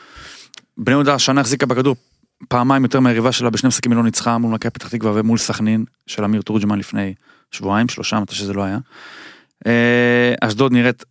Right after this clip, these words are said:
רע מאוד, למרות המוטציה הסטטיסטית הזאת של הארבע עשרה תשע הזה, ולמזלה הגדול,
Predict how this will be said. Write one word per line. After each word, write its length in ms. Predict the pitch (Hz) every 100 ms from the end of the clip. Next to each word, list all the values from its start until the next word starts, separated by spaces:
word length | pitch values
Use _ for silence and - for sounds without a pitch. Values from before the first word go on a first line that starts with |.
| _ _ -
רע 180 | 104 120
מאוד, 280 | 117 110 110
למרות 380 | 104 104 117 107
המוטציה 640 | 107 104 104 123 - 113
הסטטיסטית 520 | 101 - - 117 107
הזאת 280 | 104 101 107
של 160 | - 101
הארבע 480 | 98 98 95 98 110
עשרה 220 | - 101
תשע 280 | 113 113 123
הזה, 240 | 120 131 143 _ _ _ _ _ _ _ - 90
ולמזלה 720 | 104 101 104 104 98 110 143
הגדול, 480 | 151 127 123 151 110